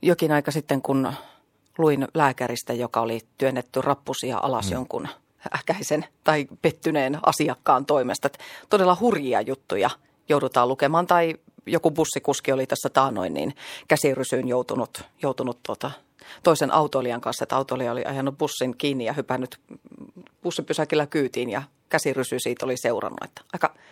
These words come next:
Speaker 1: aika hurjaa luettavaa.
Speaker 2: Joo, ja kyllähän meillä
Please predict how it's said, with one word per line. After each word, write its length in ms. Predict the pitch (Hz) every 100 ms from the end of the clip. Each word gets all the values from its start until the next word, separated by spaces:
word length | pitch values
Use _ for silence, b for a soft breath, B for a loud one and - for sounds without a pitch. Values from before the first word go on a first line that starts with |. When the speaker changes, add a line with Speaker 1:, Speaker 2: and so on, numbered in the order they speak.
| b
Speaker 1:
aika 160 | 180 175
hurjaa 340 | 240 233 147 147
luettavaa. 580 | 156 151 - 71 73 - - B B B -
Speaker 2:
Joo, 220 | 120 90
ja 240 | 92 90 -
kyllähän 320 | - 107 95 95
meillä 260 | 95 90